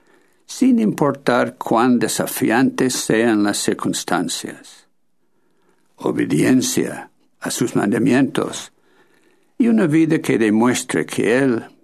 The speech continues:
puede confiar en ti. Ser sensible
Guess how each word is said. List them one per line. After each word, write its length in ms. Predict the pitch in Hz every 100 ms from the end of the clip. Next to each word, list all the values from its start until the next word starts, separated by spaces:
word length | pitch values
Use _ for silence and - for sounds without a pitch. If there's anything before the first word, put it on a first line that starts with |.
| _
puede 300 | - - 85
confiar 600 | - 82 85 - 85 110
en 180 | 120 120
ti. 440 | - 190 - - _ _ _ _ _ _ _ _ _ _ _ _ _ _ _
Ser 400 | - - 135 123
sensible 1000 | - 85 82 - 120 120 80 - -